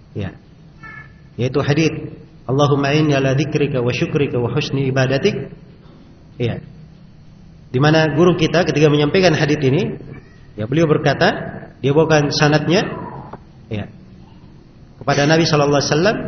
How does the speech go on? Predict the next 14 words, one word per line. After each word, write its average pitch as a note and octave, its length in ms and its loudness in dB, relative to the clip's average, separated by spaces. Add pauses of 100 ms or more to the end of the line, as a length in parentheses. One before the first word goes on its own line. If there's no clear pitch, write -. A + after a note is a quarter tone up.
(140)
Nabi D#3 240 2
berkata E3+ 400 2
kepada C#3+ 240 0
Muad, D3 320 2
"Ya E3 240 2
Muad, F3+ 400 0
inni F#3 240 2
uhibbuk." D3 480 -2 (1600)
"Wahai C#3 160 2
Muad, D#3 320 4
sungguhnya D#3+ 400 4
saya D3+ 160 2
cinta F3+ 320 2
kepadamu. B2+ 560 -2